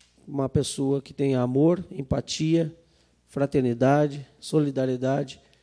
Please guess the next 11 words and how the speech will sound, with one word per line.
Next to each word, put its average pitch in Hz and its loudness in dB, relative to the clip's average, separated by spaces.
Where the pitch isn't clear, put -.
e - -4
um 151 -2
coração 139 -2
bom, 113 -2
porque 135 -4
nenhuma 165 4
riqueza 165 2
deste 147 -2
mundo 147 -2
vai 135 0
substituir 135 -2